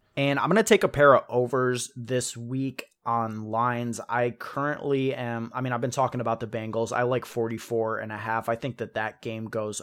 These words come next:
over. I think that that line is accounting for Huntley to be the starter, which I'm not believing is the case at the moment. I mean, if, if we get Joe Burrow and Lamar Jackson head to head, both playing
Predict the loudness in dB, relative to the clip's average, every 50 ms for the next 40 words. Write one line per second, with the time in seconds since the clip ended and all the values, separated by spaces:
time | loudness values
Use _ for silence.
0 | -2 0 0 0 0 0 2 2 2 2 0 0 -2 -2 -2 -2 0 2 4 4
1 | 4 2 0 0 0 0 -2 -4 -6 -8 -8 -2 0 0 2 2 0 -2 -4 -6
2 | -8 -8 -4 -2 0 0 2 2 0 -2 -4 -6 _ _ _ _ 0 2 2 2
3 | 4 4 4 4 4 2 -2 _ -8 -4 -2 0 0 0 0 0 4 6 6 6
4 | 6 4 2 0 0 0 0 2 2 0 0 0 -4 -4 -4 -4 -4 -4 -6 -6
5 | -6 -8 -8 -8 -10 -8 -4 -4 -4 -4 -4 -6 -6 -6 -6 -4 -4 -4 -4 -4
6 | -4 -6 -8 -10 _ -8 -8 -8 -6 -8 -8 -10 -8 -8 -8 -8 -6 -6 -6 -4
7 | -4 -4 -2 0 2 0 0 0 -2 0 0 0 0 -2 -2 0 2 2 2 0
8 | -2 -4 -8 _ -20 -20 -20 -20 -20 -20 _ _ -4 -2 -2 -2 -2 -2 -4 -4
9 | -6 -8 -10 _ _ _ -6 -4 0 2 2 2 2 2 2 0 0 0 -2 -4
10 | -6 -6 -6 -4 -2 -2 -2 -2 -2 -4 -6 -4 -4 -2 -2 -2 -2 -4 -4 -4
11 | -2 -2 -2 -4 -8 -10 -8 -6 -4 -4 -4 -4 -4 -6 -8 -10